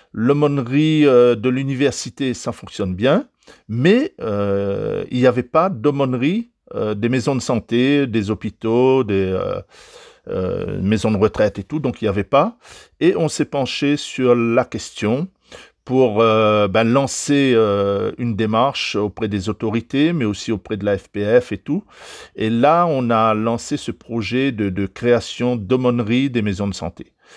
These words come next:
Pour, euh, ben, on est en train de travailler dessus, tous les démarches sont faites, et, euh, ben, on attend des réponses et tout. Mais je pense que bientôt, euh, ce sera, euh, mis en place.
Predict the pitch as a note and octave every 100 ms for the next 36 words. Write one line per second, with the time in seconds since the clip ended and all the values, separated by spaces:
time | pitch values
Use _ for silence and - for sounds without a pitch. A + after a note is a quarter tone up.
0 | - _ _ A2 G#2 G#2 G2+ G2 F#2 F2+
1 | F2 F2 - F#2+ F#2 F#2 A#2 C3 C3+ -
2 | C3+ A#2+ A2+ A2+ A2 G2+ G2+ - A#2 C#3+
3 | - A2+ G#2+ A2 G#2+ A2 - - G2 -
4 | A2 C3 C3+ A#2 G2 F#2+ G2+ F#2+ F#2+ G2
5 | G#2 G#2 - G#2+ F#2+ F2 - G2 G2+ -
6 | - A2 - - - _ G2 G#2 G2 B2+
7 | - G#2 F2+ G#2+ - A#2 B2+ A2 G2 -
8 | - - F2+ F#2+ F#2 F2 F2 F2 F2+ F2+
9 | G2 F#2 - - -